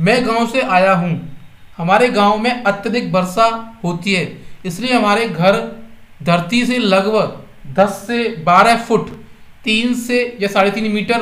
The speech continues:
ऊंचे बने होते हैं। इन्हें मजबूत बांस के खम्भों पर बनाया जाता है। ये घर अंदर से भी लकड़ी के बने होते हैं। यह गांव होना चाहिए।" तो जैसे क्वेश्चन बोला गया है कि एक बच्चा बता रहा है कि मैं अपने गांव से आया हूँ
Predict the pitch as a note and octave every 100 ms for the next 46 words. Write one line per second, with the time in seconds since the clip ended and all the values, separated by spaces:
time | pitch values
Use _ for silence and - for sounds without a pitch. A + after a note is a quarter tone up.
0 | A#3+ G#3 F3 A3+ A3+ A3+ A3+ - C#3+ F3+
1 | A#3 A3 F3+ G3 F#3 C3 - - - -
2 | - F#3+ B3 G#3 G3+ G3 B3 C#4 F#3 G3
3 | G3+ G3+ - G#3 G3+ - F#3+ F#3 G#3+ A3+
4 | A3+ F#3+ F3+ F#3+ G3 G3 G3 F#3+ G3+ -
5 | - - - E3 B3 F#3+ G3 A3+ A3+ -
6 | F#3 G#3+ A#3+ A#3+ B3 G#3 A3 G#3+ - F3+
7 | F#3 A#3 A#3+ A#3+ A#3 F3 F#3+ G#3+ G3+ E3
8 | G3 F3 B2+ - - - - F#3+ G#3+ G3+
9 | G#3 A3 - E3+ G3+ G3+ F#3 F3+ D3+ -
10 | - - - F3+ G#3 C4 B3+ A#3+ - C#4+
11 | C#4+ A#3 A3+ A3 A#3 A#3+ - - - A#3+
12 | F#3 G#3+ - B3 - G#3+ G3+ G3+ G#3+ -
13 | - - F3+ A3 A3+ A#3+ F3+ F#3 A3 A3+
14 | A#3 G#3+ A3 A#3 -